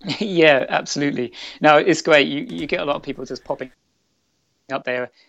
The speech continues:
uh, 'cause there, there's almost like little minor celebrity artists in and amongst the midst of all the other users who are getting kind of followed and, uh, asked for portraits to be drawn of them. And some of the, uh, quality of the artwork is exquisite. It really is.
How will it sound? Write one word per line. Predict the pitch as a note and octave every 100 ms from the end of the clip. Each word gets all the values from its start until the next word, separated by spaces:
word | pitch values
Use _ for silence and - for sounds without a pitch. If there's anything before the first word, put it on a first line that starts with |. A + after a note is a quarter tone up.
| -
uh, | C3 B2+ B2
'cause | C#3 C#3
there, | C3+
there's | D3
almost | - E3+ -
like | C#3+
little | C#3
minor | B2+ B2+ B2+
celebrity | - C#3 C3+ - C3 C3
artists | C3+ C3+ - A2+ - -
in | C3
and | B2+
amongst | B2+ B2 A#2+ -
the | -
midst | A#2+ B2+ - -
of | A#2
all | B2+
the | B2+
other | B2+
users | C3 C3 - - - _ _
who | C3+
are | B2+
getting | B2 C#3+ C3 C3
kind | - B2+
of | A#2+ _
followed | D3 C#3 C3+ C3+ C3
and, | A#2 A#2
uh, | A#2+ A#2 C#3+
asked | C3 C3+ - -
for | B2+ A#2+ _ -
portraits | C#3+ - C#3 -
to | C#3
be |
drawn | C3 C3+ C3
of | C3
them. | D3+ C#3+ - - _ D#3+
And | C#3+
some | - A3+
of | F#3
the, | D3+ C#3 C3+ -
uh, | C3+ B2
quality | - E3 D3+ C3+
of | B2+
the | B2+
artwork | C#3+ - B2 A#2 C3+
is | A#2+ - - -
exquisite. | A#2+ - - D#3+ C#3 C3 - _
It | -
really | D#3+ D#3 C#3
is. | C3+ - - -